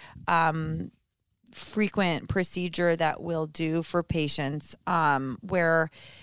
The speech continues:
we're just kinda doing porcelain ac-, across the front there. And, you know, we chose a color that's very natural for her. It's a little bit brighter, but still really natural. It's not an extreme color 'cause we're not doing everything. And, um,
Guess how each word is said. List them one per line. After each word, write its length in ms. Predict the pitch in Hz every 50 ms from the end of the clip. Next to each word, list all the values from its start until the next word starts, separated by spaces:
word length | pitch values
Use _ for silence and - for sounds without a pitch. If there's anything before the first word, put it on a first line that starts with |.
| - _
we're 160 | - - 208 208
just 200 | 196 202 - -
kinda 180 | 226 220 214
doing 260 | 202 208 196 190 185
porcelain 480 | 185 - - 190 185 - - 202 185 180 - -
ac-, 140 | 180 175 - -
across 320 | 180 - - 180 170 -
the 140 | - - 175
front 340 | - - 175 165 160 - -
there. 380 | 185 185 190 185 190 190 190 185 -
And, 440 | 165 180 175 170 165 165 165 165 160 -
you 160 | - 180 180
know, 80 | 170 170
we 100 | 165 165
chose 300 | 165 - 190 185 180 175
a 60 | 185
color 340 | - - 180 175 180 185 180
that's 200 | 175 165 - -
very 520 | 156 165 170 175 190 190 190 185 175 170
natural 560 | 160 156 135 123 135 151 - - 202 196 208 226
for 240 | - - 254 262
her. 300 | 254 - 302 302 294 285
It's 140 | 277 - -
a 60 | 185
little 280 | 160 156 180 190 220 226
bit 240 | 208 226 208 - -
brighter, 400 | - 202 202 208 202 208 208 202
but 160 | 214 185 175
still 340 | - - - 262 262 254 240
really 280 | 233 220 208 196 190
natural. 320 | 180 165 156 160 - - 165
It's 100 | - -
not 180 | 190 185 185
an 140 | 180 175 170
extreme 420 | 165 - - - - 165 156 160 160
color 320 | - - 151 151 156 160
'cause 180 | - - 185 180
we're 100 | 196 196
not 180 | 196 185 180
doing 200 | 165 170 160 151
everything. 600 | 139 131 135 147 156 165 - 185 190 208 247 285 - - - - - - - - - - - - -
And, 380 | - 220 220 208 196 190 196 - - -
um, 400 | 202 190 180 180 175 170 175